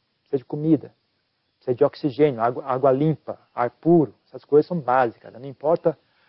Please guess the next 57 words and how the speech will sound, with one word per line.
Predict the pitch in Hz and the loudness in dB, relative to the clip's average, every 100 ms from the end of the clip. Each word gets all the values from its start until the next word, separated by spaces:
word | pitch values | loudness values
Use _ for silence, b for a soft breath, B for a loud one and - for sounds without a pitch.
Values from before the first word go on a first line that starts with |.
| _ _ _ _ | _ _ _ _
quão | - 196 214 | 6 6 8
competente | 214 185 160 - 180 156 | 6 6 4 4 2 2
você | 143 - | 0 -2
seja, | - _ 165 175 127 | -10 _ 8 8 6
ainda | 135 170 | 0 4
assim | 170 165 | 2 2
você | 175 | -2
precisa | - 165 | 0 -2
disso. | 147 139 | -2 -4
O | 123 | -10
Buda | 127 226 208 | 0 4 4
precisava | - 135 120 107 | 2 -4 -4 -4
disso. | 113 110 _ | -16 -20 _
O | 117 | _
Buda | 147 190 | 4 4
precisava | - 160 | 4 0
de | 143 | 0
uma | 131 | -2
cabaninha | 139 123 120 110 110 _ _ _ | -4 -6 -8 -14 -18 _ _ _
pra | 120 | -12
morar. | 120 110 107 _ _ _ _ | -8 -8 -10 _ _ _ _
O | |
Buda | 113 165 | 2 4
precisava | 185 165 151 | 4 2 -2
de | |
roupa | 135 147 - | 4 4 4
pra | 127 | -4
vestir. | 120 - 120 117 _ _ _ _ _ _ _ _ _ _ _ | -6 -16 -20 -20 _ _ _ _ _ _ _ _ _ _ _
Então | 120 135 | -6 -2
tem | 143 180 | 2 2
um | 240 | 4
básico, | 156 165 214 175 | 6 8 6 6
assim, | 165 208 | 2 4
que | 262 | 0
isso | - | 0
é | 269 | -2
karma | - 202 226 | 0 2 2
de | 233 | 0
ser | - 247 | -4 -4
humano, | 156 165 135 | 2 2 2
sabe? | - 143 139 | -6 -16 -16
Você, | - 151 190 | -6 -4 -4
você | - | -4
nasceu | 202 180 196 | -4 2 4
humano, | 196 160 196 | 4 4 2
agora | 240 165 202 | 2 4 4
aguenta. | 240 147 151 - | 4 0 0 -4
A | - | -14
sua | 139 | -14
situação | - 135 - 180 | -10 -12 -10 -12
é | |
essa. | 120 120 _ | -12 -14 _
Você | 110 | _
vai | 120 | -20
ter | - 196 | -10 -10
que | |
trabalhar, | 127 117 104 110 135 156 | -8 -8 -6 0 2 2